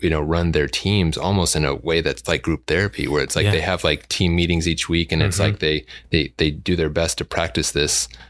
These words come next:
Speaker 1: you know, authenticity and, and bring stuff that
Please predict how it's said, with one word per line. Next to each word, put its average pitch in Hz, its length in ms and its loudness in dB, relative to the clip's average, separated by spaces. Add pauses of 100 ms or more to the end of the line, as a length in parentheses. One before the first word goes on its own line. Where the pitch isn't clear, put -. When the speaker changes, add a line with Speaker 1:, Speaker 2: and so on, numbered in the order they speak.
(160)
Speaker 1:
you 87 80 2
know, 76 160 2
authenticity 78 880 0
and, 76 100 2
and 76 460 0
bring 95 180 2
stuff - 380 -2 (100)
that 80 300 0